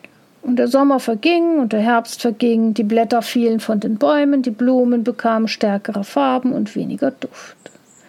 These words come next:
Die jungen Tannenbäume im Walde fingen an, Weihnachtssehnsucht zu bekommen, aber es war noch lange bis Weihnachten. „Ja, hier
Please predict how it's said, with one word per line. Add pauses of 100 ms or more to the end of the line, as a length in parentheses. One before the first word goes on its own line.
(600)
Die
jungen
Tannenbäume
im
Walde
fingen
an,
Weihnachtssehnsucht
zu
bekommen, (320)
aber
es
war
noch
lange
bis
Weihnachten. (840)
„Ja,
hier